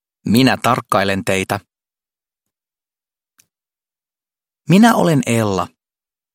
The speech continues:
Olen vielä toisella luokalla, mutta en enää kauan. Kevätjuhlan jälkeen me pääsemme kolmannelle luokalle. Tai luultavasti pääsemme. Viime kerralla emme päässeet, sillä Pate ei osannut kertotaulua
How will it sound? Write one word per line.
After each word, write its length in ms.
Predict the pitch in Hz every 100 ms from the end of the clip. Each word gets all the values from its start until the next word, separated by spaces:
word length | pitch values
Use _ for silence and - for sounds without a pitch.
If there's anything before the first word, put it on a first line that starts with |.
| _ _ _
Olen 240 | 110 107 104
vielä 220 | 107 104
toisella 440 | - 120 113 104 98
luokalla, 440 | 113 110 104 104 - _ 131
mutta 260 | - 156
en 180 | 165 170
enää 240 | 139 143 135
kauan. 460 | - 117 113 98 92 _ _ _ _ _ _ _ - -
Kevätjuhlan 600 | - 110 113 110 98 101 101
jälkeen 420 | 101 104 107 101
me 100 | 107
pääsemme 400 | 101 95 104 110
kolmannelle 480 | 123 113 101 95 92
luokalle. 480 | 98 95 101 95 104 _ _ _ _ _ _ _ -
Tai 220 | 107 104 95 -
luultavasti 520 | 110 98 95 90 -
pääsemme. 500 | 82 90 90 92 92 - _ _ _ _ _ _ -
Viime 240 | 185 196 139
kerralla 340 | 135 131 120
emme 300 | - 139 120 98
päässeet, 420 | 90 92 - 113 - - -
sillä 260 | 123 120 120
Pate 280 | 151 - 117
ei 180 | 104 104
osannut 360 | 110 104 101 -
kertotaulua 760 | 123 - 101 95 95 98 107